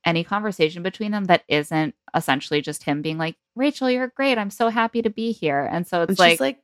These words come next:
Speaker 2: "You're nice too." And then they
Speaker 1: Right.
Speaker 2: make out. Like, there clearly is an attraction and an affection. I did feel like from, you know, we'll talk about this when we get to his exit, but it did feel like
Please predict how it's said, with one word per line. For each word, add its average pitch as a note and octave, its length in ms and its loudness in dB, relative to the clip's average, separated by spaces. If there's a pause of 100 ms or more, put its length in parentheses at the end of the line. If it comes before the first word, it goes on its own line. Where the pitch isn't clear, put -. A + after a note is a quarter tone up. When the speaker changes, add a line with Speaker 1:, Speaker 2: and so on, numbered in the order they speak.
Speaker 2:
"You're C4+ 300 0
nice A3 420 0
too." - 160 -4 (480)
And F3+ 140 -2
then E3+ 260 -2
they E3+ 80 4
Speaker 1:
Right. D#3+ 120 6 (120)
Speaker 2:
make - 80 4
out. D3 300 4
Like, G3 120 -2
there A#3+ 140 4
clearly D4 440 2
is F3 300 0
an D#3+ 200 2
attraction C#3+ 680 0
and C#3+ 120 -6
an C3+ 120 -6
affection. C#3 760 -2 (800)
I A3 100 6
did C4 260 2
feel A#3+ 200 2
like G#3+ 140 2
from, E3 420 2
you E3 100 0
know, D3+ 120 0
we'll C#3+ 140 -2
talk - 240 -6
about D#3+ 180 2
this - 60 -14
when D#3 100 -4
we - 40 -8
get - 140 -4
to D#3 80 -8
his D3 180 -4
exit, E3 440 0
but F3 100 -2
it D#3+ 140 -2
did E3 180 0
feel E3 240 2
like C#3+ 340 -4